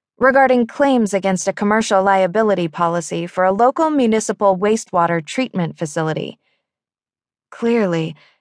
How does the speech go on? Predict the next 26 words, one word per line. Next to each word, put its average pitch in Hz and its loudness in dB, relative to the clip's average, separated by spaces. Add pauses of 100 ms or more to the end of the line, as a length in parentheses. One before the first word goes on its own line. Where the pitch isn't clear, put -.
(200)
I 185 -2
needed 214 2
to 320 -2
get - -4
back 202 -2
to 165 -8
Southeastern, 175 -4 (760)
but 226 0
it 220 4
was 214 0
not 302 2
such 330 -2
a 240 2
hot 262 4
idea 208 2
for 175 -6
the 185 -2
supposed 202 -2
victim 170 -4
to 170 -8
go 185 0
wandering 196 0
onto 196 0
the 180 -4
crime 214 0
scene 156 -6